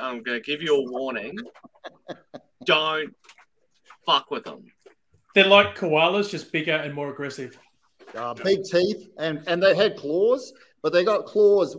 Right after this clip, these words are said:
Speaker 3: which have been just, uh, uh, over evolution. They've evolved, and they're just perfect for ripping human flesh.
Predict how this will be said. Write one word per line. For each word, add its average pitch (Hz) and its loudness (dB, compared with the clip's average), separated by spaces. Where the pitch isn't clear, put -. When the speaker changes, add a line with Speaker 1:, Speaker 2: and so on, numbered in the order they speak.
Speaker 3:
which - -8
have 165 0
been 160 -2
just, 190 -10
uh, 196 0
uh, 208 0
over 170 2
evolution. 175 0
They've 135 0
evolved, 147 0
and 139 -2
they're 143 -2
just 147 -8
perfect 180 0
for 127 -6
ripping 151 -4
human 135 -6
flesh. - -8